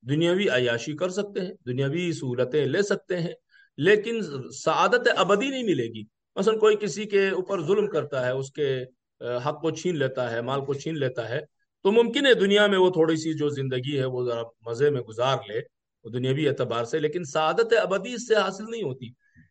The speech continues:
किसी ने नाहक इख्तिदार पे कब्जा कर लिया, ताकत पा लिया है, वो सआदत अबदी नहीं मिलेगी उसको।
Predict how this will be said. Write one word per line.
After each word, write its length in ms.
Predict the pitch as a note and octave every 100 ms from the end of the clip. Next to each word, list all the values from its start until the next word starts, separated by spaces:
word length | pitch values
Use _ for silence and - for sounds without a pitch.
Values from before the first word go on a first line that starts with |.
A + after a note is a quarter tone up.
| _ G#3+
किसी 280 | F#3+ A#3+
ने 120 | A#3+ A3
नाहक 340 | G3 G#3 G#3
इख्तिदार 460 | G3 - F3 F#3 G#3
पे 120 | G#3
कब्जा 300 | G3 D#3+ G3
कर 200 | G3+ F3
लिया, 220 | E3 D#3+
ताकत 400 | D#3 D3+ D3+ G3+ -
पा 100 | E3+
लिया 220 | E3 E3
है, 100 | E3
वो 120 | F#3
सआदत 440 | - D#3+ E3+ A3 A3
अबदी 340 | F3+ F#3 B3
नहीं 140 | C4+
मिलेगी 340 | C4 F#3+ C#3 A#2+
उसको। 400 | A#2+ - G#2+